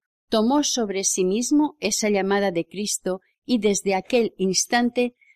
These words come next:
dedicó toda su vida a llevar el Evangelio a todas aquellas ovejas sin pastor. Eso trajo como consecuencia educar, realizar obras y promover espiritual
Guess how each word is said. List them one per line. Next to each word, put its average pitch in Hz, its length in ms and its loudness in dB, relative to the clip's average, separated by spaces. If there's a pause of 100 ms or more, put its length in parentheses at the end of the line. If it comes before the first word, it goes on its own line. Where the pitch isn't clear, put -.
(100)
dedicó 208 600 0 (200)
toda 277 280 2
su 175 240 -2
vida 208 480 -2
a 202 80 -2
llevar 202 320 -2
el 269 100 0
Evangelio 196 760 -2 (340)
a 220 120 -2
todas 269 440 0
aquellas 185 500 -4
ovejas 151 440 -4
sin 143 180 0
pastor. 143 460 -6 (800)
Eso 180 340 0
trajo 202 580 -2
como 185 280 -2
consecuencia 233 1000 -2 (480)
educar, 202 720 0
realizar 170 640 0
obras 214 460 0
y 208 80 0
promover 185 600 0 (120)
espiritual 185 920 0